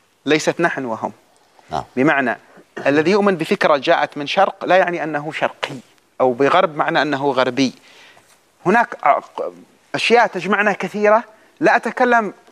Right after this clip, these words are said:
Speaker 1: عنها كوسيلة للمجاملة الإعلامية وإظهار صورة التودد، لا. لن-، لل-، لمنهجية التفكير التي ينبغي أن تنطلق من هذا المنطلق. ثالثًا،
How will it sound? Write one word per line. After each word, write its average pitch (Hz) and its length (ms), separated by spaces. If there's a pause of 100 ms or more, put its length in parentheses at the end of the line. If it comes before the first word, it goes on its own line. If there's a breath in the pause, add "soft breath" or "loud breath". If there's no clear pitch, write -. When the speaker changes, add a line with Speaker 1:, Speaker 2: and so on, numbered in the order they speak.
(220)
Speaker 1:
عنها 202 360
كوسيلة 180 540
للمجاملة 175 600
الإعلامية 160 580
وإظهار 156 460
صورة 156 340
التودد، 151 520
لا. 233 160 (1120 soft breath)
لن-، 175 420
لل-، 175 360
لمنهجية 185 760
التفكير 269 480
التي 233 220
ينبغي 214 340
أن 196 100
تنطلق 190 460
من 139 120
هذا 127 180
المنطلق. - 500 (520 loud breath)
ثالثًا، 240 520